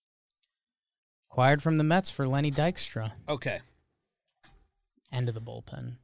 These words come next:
Speaker 2: Um, I have Tommy Green. He might be a good reliever 'cause if you get real close to his face, he's had some dark, long nights at bars.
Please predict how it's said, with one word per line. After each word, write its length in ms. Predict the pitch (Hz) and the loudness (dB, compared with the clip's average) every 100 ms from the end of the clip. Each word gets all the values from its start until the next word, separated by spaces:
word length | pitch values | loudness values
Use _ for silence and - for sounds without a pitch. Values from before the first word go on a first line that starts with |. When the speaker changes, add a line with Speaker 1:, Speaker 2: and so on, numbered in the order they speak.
| _ | _
Speaker 2:
Um, 640 | 147 151 147 143 139 127 - _ _ _ _ _ _ _ _ _ _ _ _ _ - | 6 10 10 10 8 4 -2 _ _ _ _ _ _ _ _ _ _ _ _ _ 6
I 120 | 156 | 8
have 180 | 175 139 | 8 6
Tommy 420 | - 151 160 156 | 6 10 12 12
Green. 520 | 120 127 139 123 101 - _ _ _ _ _ _ _ _ _ _ _ _ | 10 4 4 2 -2 -12 _ _ _ _ _ _ _ _ _ _ _ _
He 200 | - 202 | 6 10
might 420 | 165 151 165 202 | 10 10 8 6
be 140 | 208 226 | 6 8
a 40 | |
good 160 | 226 226 | 8 8
reliever 380 | 226 226 220 208 | 10 10 10 10
'cause 380 | 165 139 - - | 10 8 4 0
if 140 | 139 123 | 4 8
you 200 | 151 175 | 10 12
get 200 | 185 113 | 10 8
real 220 | 131 127 | 6 6
close 220 | 135 135 | 8 8
to 60 | 135 | 6
his 120 | 120 | 4
face, 260 | 120 120 - | 4 2 2
he's 200 | 123 101 | 0 2
had 180 | 117 - | 2 2
some 240 | 135 127 - - - - - _ _ | 2 2 -2 -16 -20 -20 -20 _ _
dark, 460 | - 113 123 135 - | 2 8 8 8 4
long 420 | 113 110 104 95 | 2 4 2 -2
nights 380 | 87 92 104 - | -4 -2 -2 -2
at 160 | 95 - | -6 -6
bars. 600 | 92 87 92 - - | -6 -6 -8 -6 -6